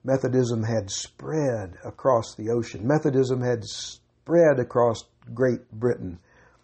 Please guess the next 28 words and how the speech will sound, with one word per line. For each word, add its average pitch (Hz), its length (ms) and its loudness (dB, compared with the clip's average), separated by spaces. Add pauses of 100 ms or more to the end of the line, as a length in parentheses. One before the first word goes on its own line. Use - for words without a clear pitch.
(300)
And 113 160 -4
there 120 100 2
were 110 120 0
no 135 280 6
signs 113 720 0
that 104 180 -8 (480)
that 123 220 -4
spreading 110 500 0
was 98 140 -8
going 113 440 0
to - 120 -20
come 117 320 -4
to 107 160 -8
an 104 100 -6
end. 131 320 2
And 104 100 -6
in 107 120 -4
fact, 123 400 0 (380)
<laughs> - 380 -14
we're 123 260 2
here 120 200 2
today 113 440 2
as 95 220 -8 (560)
evidence 131 480 2
that 107 160 -4
it 101 140 -4
hasn't 156 440 0
stopped. - 500 -12